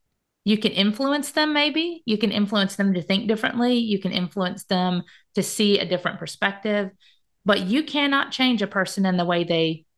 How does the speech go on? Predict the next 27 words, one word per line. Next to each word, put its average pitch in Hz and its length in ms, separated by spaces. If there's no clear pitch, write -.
absolutely 175 640
think, - 480
you 190 80
can 190 200
influence 208 800
a 190 80
behavioral 165 920
change 156 520
potentially 156 720
if 190 240
they 170 140
wish 160 300
to 160 60
make 143 260
it. - 200
But, 175 540
um, 170 580
you 220 100
know, 208 120
so 247 340
many, 233 520
so 240 320
many 247 200
people, 170 880
and 208 100
it's 202 180
natural, 160 840